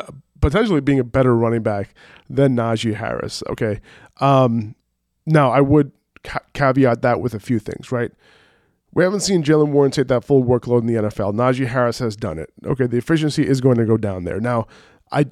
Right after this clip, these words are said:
I do think that Najee Harris deserves a ton of touches, okay? I th-, do think that, I've called this backfield, and I did on the podcast too, that,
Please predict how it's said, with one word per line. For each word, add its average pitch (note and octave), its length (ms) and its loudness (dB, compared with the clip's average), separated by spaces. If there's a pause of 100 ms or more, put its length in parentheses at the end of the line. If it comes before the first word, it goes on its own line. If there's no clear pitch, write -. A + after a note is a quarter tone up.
I C#3 100 0
do C#3 440 2
think D3 280 0
that B2+ 120 2
Najee A#2+ 340 0
Harris A#2 220 -2
deserves G#2+ 380 -2
a G2+ 60 -12
ton G2 180 -4
of D#2+ 60 -6
touches, - 480 -10
okay? A#2 320 0
I B2+ 120 2
th-, C#3+ 220 -2
do D3+ 160 6
think C3 320 0
that, A2+ 240 0
I've C3+ 300 -2
called G3 320 0
this B2+ 160 2
backfield, C3 640 0
and A#2 140 -4
I A#2+ 60 -4
did B2+ 160 -2
on A#2 100 2
the G#2+ 80 -2
podcast B2+ 420 -2
too, A3+ 200 4
that, B2+ 240 4